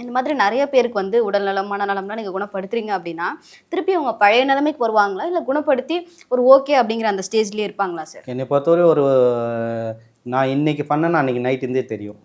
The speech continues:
Speaker 2: மாற்றம். ஒரே நாள்ல
Speaker 1: ம்.
Speaker 2: மாற்றம் தெரியும்.
Speaker 1: ஆ.
Speaker 2: அவங்க எவ்வளவு பெரிய இதா இருந்தாலும் கேட்டோம்,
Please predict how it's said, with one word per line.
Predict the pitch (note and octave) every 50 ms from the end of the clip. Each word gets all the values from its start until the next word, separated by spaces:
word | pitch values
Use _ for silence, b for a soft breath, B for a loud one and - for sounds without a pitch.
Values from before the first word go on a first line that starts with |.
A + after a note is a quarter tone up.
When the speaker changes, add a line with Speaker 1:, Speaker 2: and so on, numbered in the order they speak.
| -
Speaker 2:
மாற்றம். | G2+ A2 A2+ A2+ - G#2 G2+ G2 _ _ -
ஒரே | B2+ C3 C3+ D3 D#3
நாள்ல | D3 C3 A2+ A2 G#2+
Speaker 1:
ம். | G2
Speaker 2:
மாற்றம் | A2 B2 B2+ A#2+ A#2 G#2 A2+
தெரியும். | A2 A2+ C#3 F3 A3+ A#3 A#3 - _ _ -
Speaker 1:
ஆ. | G3+ F#3+ F3+
Speaker 2:
அவங்க | B2 A#2 A#2 A#2+ A#2+
எவ்வளவு | B2 B2 B2+ E3 F3 D#3+ C#3
பெரிய | D3 C3+ C3 B2+
இதா | B2 B2 B2 A#2+ C3+ C3+
இருந்தாலும் | C3 B2 B2 C3+ C#3 B2+
கேட்டோம், | A#2 A2+ A2+ G2+ G#2